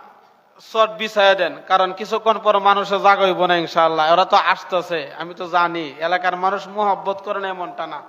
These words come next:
এরা কিন্তু মোহাব্বত করে। এই এলাকার মানুষ অন্য এলাকায় যায় ওয়াজ ওনার লেগা।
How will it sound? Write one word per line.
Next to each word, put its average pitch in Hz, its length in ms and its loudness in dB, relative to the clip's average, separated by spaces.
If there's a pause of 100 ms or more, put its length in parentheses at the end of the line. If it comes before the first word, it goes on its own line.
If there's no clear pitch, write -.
(420)
এরা 165 180 -4
কিন্তু 180 280 -8
মোহাব্বত 180 600 -2
করে। 165 160 -2
এই 180 120 -2
এলাকার 202 360 0
মানুষ 202 360 0
অন্য 208 220 -2
এলাকায় 185 340 4
যায় 175 200 4
ওয়াজ 180 300 6
ওনার 160 180 -2
লেগা। 139 320 -8